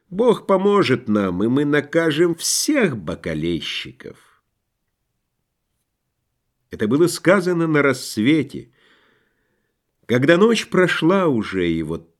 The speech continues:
тут начинается новая история. История падения дома Каплунов,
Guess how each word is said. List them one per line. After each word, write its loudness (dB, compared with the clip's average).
тут 2
начинается 0
новая 0
история. -2
История 0
падения 0
дома -2
Каплунов, -6